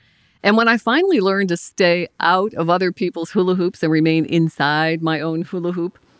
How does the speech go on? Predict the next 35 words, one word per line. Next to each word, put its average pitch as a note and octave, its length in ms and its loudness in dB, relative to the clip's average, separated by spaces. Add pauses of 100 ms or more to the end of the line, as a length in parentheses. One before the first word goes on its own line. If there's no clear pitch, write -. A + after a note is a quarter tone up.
(800)
I'm D#3+ 320 0
much F#3 280 -2
better D3+ 280 2
at C#3+ 100 -2
managing D3+ 460 0
my C#3+ 180 0
own D3+ 240 0
thoughts, - 580 -2 (220)
feelings, D#3+ 580 2
behaviors, D#3 840 -2 (380)
and F3 140 2
less G#3+ 220 2
concerned B3 520 0
with B3 120 0
other B3+ 280 -4
people's C3+ 420 -8
thoughts - 580 -12 (160)
and C3 160 -4
actions. - 560 -10 (560)
When F#3 140 0
I F#3+ 60 4
stay - 220 2
focused C4+ 460 0
on G3+ 80 2
my G3 160 2
own A3 260 2
core G#3 340 2
values F3+ 500 0
and D3 200 2
goals, D#3+ 440 4 (600)
I D#3+ 100 -4
can F#3 140 0
make D#3 180 2
better D3+ 240 2
progress - 800 -4